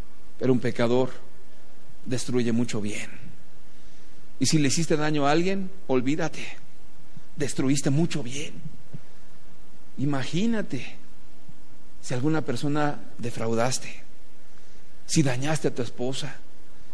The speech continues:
si dañaste a tus hijos, si dañaste a alguien,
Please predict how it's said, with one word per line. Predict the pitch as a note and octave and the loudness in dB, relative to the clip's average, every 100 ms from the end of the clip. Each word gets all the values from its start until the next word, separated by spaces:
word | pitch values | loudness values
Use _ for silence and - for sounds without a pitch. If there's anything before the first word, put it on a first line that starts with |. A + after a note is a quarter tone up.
| - | -2
si | - D#3+ | 0 2
dañaste | C#3+ C3+ D3 C#3+ | 2 2 2 2
a | - | 0
tus | B2+ A2+ | 0 2
hijos, | C3+ C3 C3 - - - - - - | 2 2 0 0 0 0 0 0 0
si | F3 | 2
dañaste | D#3+ D3+ E3 F#3 - D#3+ D#3 | 4 4 4 2 2 4 4
a | D3+ | 4
alguien, | F3 F3+ E3+ E3 | 2 2 0 0